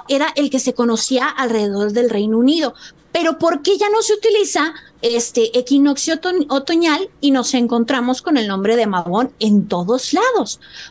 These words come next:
Pues eso, señores y señoras y público que nos está escuchando, tiene que ver porque los neopaganos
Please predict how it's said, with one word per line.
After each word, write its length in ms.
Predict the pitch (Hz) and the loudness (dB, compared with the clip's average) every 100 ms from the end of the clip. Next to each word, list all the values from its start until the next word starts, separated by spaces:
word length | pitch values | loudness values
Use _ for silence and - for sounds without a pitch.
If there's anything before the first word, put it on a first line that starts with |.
| _ | _
Pues 180 | 202 - | -6 -2
eso, 220 | 254 - | -2 -2
señores 420 | - 240 269 302 233 | 0 2 2 0 -4
y 60 | |
señoras 580 | - 190 202 277 294 285 | -4 -4 -2 0 -2 -4
y 160 | 208 196 | -6 -6
público 440 | - 247 262 269 | 0 0 2 0
que 80 | 226 | -2
nos 180 | 202 202 | -2 -4
está 360 | 180 208 233 - | -8 -6 -6 -2
escuchando, 800 | 226 - 202 - 226 220 202 - - - - - | -4 -2 -4 -2 -2 -2 -4 -6 -12 -12 -12 -6
tiene 200 | 403 453 508 | -2 0 0
que 300 | 539 508 440 | 0 0 2
ver 180 | 453 466 | 0 0
porque 420 | 415 415 - 381 | -2 -2 0 0
los 240 | 330 294 277 | 2 2 2
neopaganos 1300 | 302 294 302 311 330 349 427 311 262 269 494 - | 2 2 -2 -2 0 0 0 2 2 0 -2 -10